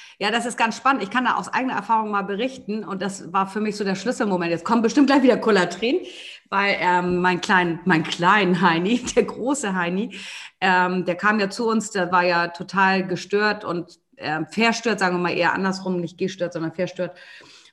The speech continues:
Und wir hatten eigentlich überhaupt keine Beziehung miteinander. Und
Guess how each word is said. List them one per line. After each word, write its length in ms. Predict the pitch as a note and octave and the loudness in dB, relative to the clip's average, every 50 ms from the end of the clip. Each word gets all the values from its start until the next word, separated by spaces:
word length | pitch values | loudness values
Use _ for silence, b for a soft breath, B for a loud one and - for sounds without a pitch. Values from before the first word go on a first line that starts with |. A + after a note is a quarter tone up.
| _ | _
Und 200 | - F#3 G3+ F#3+ | 0 2 2 4
wir 120 | G#3+ G3+ G3 | 2 2 2
hatten 240 | A3+ B3 - B3+ A#3 | 2 0 0 0 2
eigentlich 300 | - F3 A3 B3 G3 - | 2 2 0 0 -2 -4
überhaupt 320 | - A3 G#3+ A#3 A3+ - | -2 0 0 0 -2 -2
keine 200 | G#3+ A3+ A3+ G#3+ | -2 0 0 0
Beziehung 420 | G3+ G3 G3 - - E4+ C#4+ G3+ | -2 -4 -2 0 2 2 2 2
miteinander. 560 | F3+ E3 - - D#3+ D#3 D3+ D3+ D3 D3 D3 - | 0 0 -2 -2 -2 -2 0 -2 -2 -2 -4 -4
Und 160 | - E3 | -6 -8